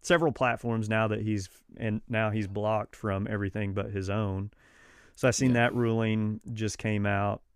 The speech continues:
Speaker 1: um, here recently as well. So very interesting there. Um,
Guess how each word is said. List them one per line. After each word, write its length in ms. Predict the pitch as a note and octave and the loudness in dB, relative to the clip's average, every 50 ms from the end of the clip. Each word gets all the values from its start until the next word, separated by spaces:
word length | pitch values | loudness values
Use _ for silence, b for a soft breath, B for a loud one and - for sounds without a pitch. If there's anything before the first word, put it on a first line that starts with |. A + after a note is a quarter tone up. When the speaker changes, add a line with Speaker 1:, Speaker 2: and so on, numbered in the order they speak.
| - - | -10 -6
Speaker 1:
um, 540 | G2+ G2 G2 F#2+ F#2 F#2 F#2 F2+ F2+ F#2 - _ _ _ _ _ _ _ _ _ _ _ _ _ _ | -4 -4 -2 -2 -2 -4 -4 -6 -8 -10 -14 _ _ _ _ _ _ _ _ _ _ _ _ _ _
here 420 | - G2+ G#2+ G2+ G2 G2 F#2+ G2 - _ _ _ - | -10 -4 -2 -2 0 0 -2 -4 -6 _ _ _ -10
recently 640 | A#2+ A2 G#2+ G#2 G2+ - - - - G#2+ G#2 G2+ F#2+ | -6 -2 -2 0 0 -2 -4 -6 -4 -2 -2 0 0
as 120 | F2+ F#2+ | -2 -2
well. 380 | G2 G#2 G2 F#2+ F#2+ F2+ F#2 F#2 | -4 -2 -2 0 0 -2 -4 -6
So 460 | - - A2 G2+ F#2+ F#2 F#2 F#2+ b b b b b b b b b b b b b b b b b b b b _ _ _ _ _ _ _ _ _ _ | -6 -4 -2 -2 -2 -2 -4 -6 b b b b b b b b b b b b b b b b b b b b _ _ _ _ _ _ _ _ _ _
very 220 | C#3 C#3+ C#3+ C#3 | 6 8 8 8
interesting 440 | C3+ C3+ C3 B2 B2 - - B2 A#2+ B2+ | 8 6 6 4 2 2 2 4 4 6
there. 440 | D3 D3 C#3+ D3 D3 C#3 C3 C3+ - - | 8 8 8 6 6 4 2 0 0 4
Um, 720 | C3 C3 B2+ B2 B2 A#2+ A#2 A2+ A2 G#2+ G2+ G2+ G2+ G2+ | 4 6 6 6 6 6 4 4 2 2 0 -2 -4 -8